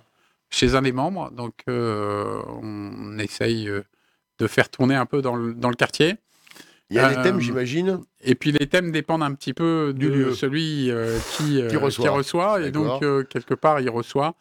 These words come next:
Speaker 1: Euh, il nous montre ses locaux et comment il a traité un certain nombre de sujets. Euh,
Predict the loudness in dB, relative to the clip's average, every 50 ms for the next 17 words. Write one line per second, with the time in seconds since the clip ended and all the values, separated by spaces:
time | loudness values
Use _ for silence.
0 | _ _ _ _ _ _ _ _ -6 0 2 4 4 4 4 2 2 0 0 0
1 | 0 -2 -2 -4 -6 -10 _ -2 0 0 2 2 2 2 2 2 2 0 -2 -4
2 | -2 -4 -4 -2 0 0 2 2 2 0 0 0 0 2 2 4 2 2 2 0
3 | 0 -4 -4 -4 -2 -2 0 0 0 -2 -2 -2 -2 -4 -2 0 0 0 0 0
4 | -4 -6 -6 -2 0 0 0 0 -2 -2 -2 -4 0 2 2 0 0 _ _ _
5 | _ _ _ _ _ -10 -6 -4 -4 -2 -2 -2 -2 -2 -4